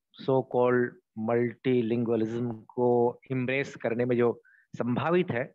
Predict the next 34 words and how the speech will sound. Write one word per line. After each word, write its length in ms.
उसको 200
हमने, 280
अ, 680
note 460
किए 180
हैं 300
और 80
आप 320
जैसे 320
मनुष्य 340
अगर 120
इस 120
पर 100
अनुसंधान 520
करें 240
तो 80
इसकी 300
सूची 300
और 140
बढ़ 180
भी 120
सकती 360
है। 140
तो 60
हमने 160
पहला 260
लिखा 220
है 80
कि 140
struggle 560
to 140
learn 240
new 200
language। 640